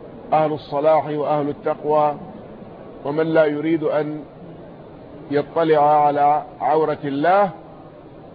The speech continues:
فإنه يستحي منه ويهابه. فإذا كان الإنسان في دنياه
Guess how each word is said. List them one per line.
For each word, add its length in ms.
فإنه 520
يستحي 520
منه 480
ويهابه. 580
فإذا 340
كان 320
الإنسان 720
في 120
دنياه 720